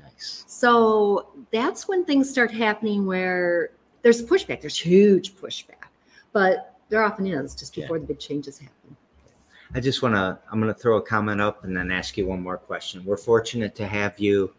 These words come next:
Speaker 1: You've done a fantastic job, and we here also agree with that comment. We are fortunate to have you. As you're talking to the community,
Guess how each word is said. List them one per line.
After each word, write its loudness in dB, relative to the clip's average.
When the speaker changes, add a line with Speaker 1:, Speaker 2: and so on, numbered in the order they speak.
Speaker 1:
You've -8
done -2
a -4
fantastic -6
job, -6
and -10
we -4
here -2
also -4
agree -4
with -10
that -12
comment. -12
We -8
are -8
fortunate -14
to -18
have -16
you. -18
As 2
you're 2
talking 0
to -2
the 0
community, -2